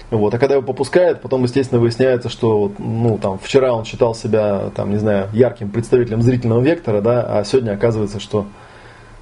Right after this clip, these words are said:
всё, он уже его попустил, и он себя уже звуковиком считает, к примеру, да. <clears throat> А,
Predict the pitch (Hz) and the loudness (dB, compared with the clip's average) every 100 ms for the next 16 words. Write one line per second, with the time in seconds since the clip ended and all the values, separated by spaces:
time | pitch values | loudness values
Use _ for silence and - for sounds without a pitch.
0 | - - - 120 104 98 98 98 95 92 | -20 -20 -4 0 0 0 0 0 -2 -4
1 | 101 123 - 151 117 107 101 113 110 110 | -4 -4 0 2 2 0 -2 0 0 0
2 | 117 123 131 127 104 - 107 98 101 104 | 0 2 0 0 -2 -4 -2 -2 -2 -4
3 | 98 107 110 170 180 - - - 180 123 | -4 -2 -2 -2 -4 -14 -4 0 0 0
4 | 98 - - - - - - - - - | -8 -14 -20 -20 -20 -20 -20 -20 -18 -16
5 | - - - - - 123 123 113 | -16 -18 -18 -8 -2 0 0 -2